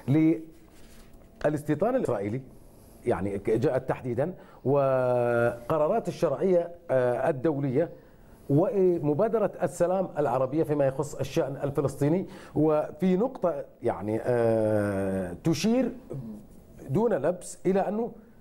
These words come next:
عدم الاستقرار هو عامل مؤثر في أمن المنطقة ككل، يعني كيف ترى تحديد هذه المكامن للاستقرار؟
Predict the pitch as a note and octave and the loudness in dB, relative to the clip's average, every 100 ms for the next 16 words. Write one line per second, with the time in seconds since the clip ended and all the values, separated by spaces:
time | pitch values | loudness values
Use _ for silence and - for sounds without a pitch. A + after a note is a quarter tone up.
0 | - - - - - - - G#2 D#3 A#3+ | -20 -20 -20 -20 -20 -20 -8 -2 0 0
1 | B3+ C3 - A2 A#2 B2+ - - - - | -2 -4 -4 -4 -2 -2 -6 -16 -20 -10
2 | - F3 A3 A3 - - F#3 A#3+ G#3 D#3 | -2 0 0 -4 -4 -2 0 0 0 -2
3 | - G3 A3+ A#3 - - E3 D3+ F3 G#3+ | -2 -4 -2 -4 -6 -2 -2 0 0 0
4 | A3 E3+ F3 G3 G3 F3+ F#3+ F3 - - | 0 -2 -2 -4 -2 -2 -2 -6 -8 -20
5 | - - - D#3 D3 A2 - - - B2 | -20 -18 -6 -4 -4 -8 -8 -12 -4 -4
6 | C3 - A3 A3 G3 G#3+ A3 - - F#3 | -4 -2 -2 0 0 2 2 -2 -6 -6
7 | - C#3 G3+ A3 - - - F3 D3 E3+ | -4 -4 -4 -4 -10 -8 0 0 2 0
8 | D3+ D3+ D3 E3+ E3+ F3 F3 D3 B2+ - | 2 0 0 0 0 -2 -2 -2 0 -4
9 | - F2+ | -6 -6